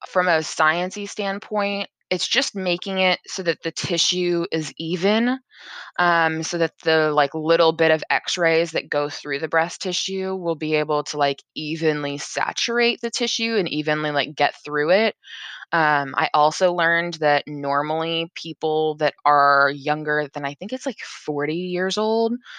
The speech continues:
they don't get a mammogram because the breast tissue is still, like, really dense and it,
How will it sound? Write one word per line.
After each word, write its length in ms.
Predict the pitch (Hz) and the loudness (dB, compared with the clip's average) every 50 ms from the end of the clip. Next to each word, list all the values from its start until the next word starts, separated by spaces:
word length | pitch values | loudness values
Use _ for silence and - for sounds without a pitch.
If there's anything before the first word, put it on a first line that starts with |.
| - - - - | -18 -18 -2 0
they 100 | 180 180 | 2 2
don't 440 | 165 - 175 165 170 - 156 151 135 | 4 4 4 4 4 4 0 -6 -2
get 280 | - 131 127 175 - - _ _ _ - | 0 2 2 2 0 -2 _ _ _ 2
a 60 | 226 | 2
mammogram 680 | 226 214 220 220 226 214 - 214 214 208 208 214 214 | 4 4 2 2 0 -2 -2 -2 0 0 0 0 0
because 340 | 196 185 - - 170 156 147 | -4 -6 -6 -4 -6 -4 -4
the 60 | 160 147 | -4 0
breast 340 | 143 143 139 143 - - - | 2 2 2 2 0 -4 -4
tissue 280 | 156 147 - 160 156 | -4 -2 -2 -2 -2
is 120 | 151 147 - | -4 -4 -6
still, 240 | - - 160 151 | -6 -4 -4 0
like, 160 | 147 143 135 - | 2 0 0 0
really 300 | 139 143 143 143 139 139 | -2 -2 0 2 2 0
dense 720 | 143 131 - - 123 127 127 143 214 - - - - - - - | 0 -4 -4 -2 -2 0 0 -2 -6 -6 -8 -8 -8 -8 -6 -4
and 300 | 165 160 160 151 151 147 - | -4 -2 -2 -4 -6 -2 -2
it, 140 | 151 - | -2 -4